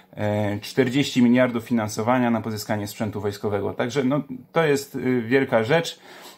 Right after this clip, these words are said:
e, i pod tym względem Ukraina jak najbardziej, mm, no, wygrała wojnę narracyjną i politycznie też się ma bardzo dobrze. E, Rosja jest izolowana i, e, nie tylko gospodarczo, ale i politycznie.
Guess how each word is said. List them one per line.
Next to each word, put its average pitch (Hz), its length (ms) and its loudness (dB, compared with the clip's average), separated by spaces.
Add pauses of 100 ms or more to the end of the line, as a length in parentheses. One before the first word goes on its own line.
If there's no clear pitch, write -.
(140)
e, 127 260 2
i 123 180 0
pod 156 240 -2
tym 147 160 0
względem 139 500 2
Ukraina 131 500 2
jak 127 200 0
najbardziej, 123 540 2
mm, 117 500 0 (100)
no, 131 160 2
wygrała 143 460 4
wojnę 160 320 -2
narracyjną 156 720 -2
i 123 120 -4
politycznie 131 520 -2
też 123 140 -6
się 127 140 -2
ma 123 120 4
bardzo 123 260 2
dobrze. 104 380 2 (440)
E, 113 400 -2
Rosja 139 360 2
jest 139 400 -2
izolowana 135 840 4 (100)
i, 131 340 2
e, 117 840 -2
nie 123 140 2
tylko 123 240 -4
gospodarczo, 117 640 2
ale 107 160 0
i 107 60 -6
politycznie. 123 680 -6